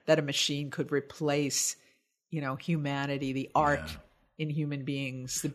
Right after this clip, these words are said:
Speaker 2: I think it's
Speaker 1: beauty.
Speaker 2: such a, you're making such a great point. It's like, um, language, communication is not just a functional thing, right?
Speaker 1: Yeah.
Speaker 2: And so, uh, uh, what, what happens when we reduce things to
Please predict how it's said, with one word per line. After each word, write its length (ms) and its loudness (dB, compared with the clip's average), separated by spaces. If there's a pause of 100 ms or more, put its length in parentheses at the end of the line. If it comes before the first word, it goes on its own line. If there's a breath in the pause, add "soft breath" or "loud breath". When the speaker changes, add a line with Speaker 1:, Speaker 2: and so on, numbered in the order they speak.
Speaker 2:
I 100 4
think 260 4
it's 180 2
Speaker 1:
beauty. 160 4
Speaker 2:
such 60 -4
a, 120 -6
you're 200 2
making 280 0
such 200 -2
a 80 0
great 360 2
point. 280 -2
It's 200 -6
like, 440 -2
um, 400 -6 (1300 soft breath)
language, 920 6
communication 1080 0 (640)
is 180 -4
not 240 0
just 300 0
a 60 0
functional 720 -2
thing, 380 -10 (1000)
right? 240 -6 (400 soft breath)
Speaker 1:
Yeah. 220 -2
Speaker 2:
And 260 -2
so, 360 0
uh, 120 -6 (100)
uh, 120 -10
what, 280 -2
what 140 4
happens 420 0
when 140 2
we 100 2
reduce 600 2
things 440 -2
to 540 -2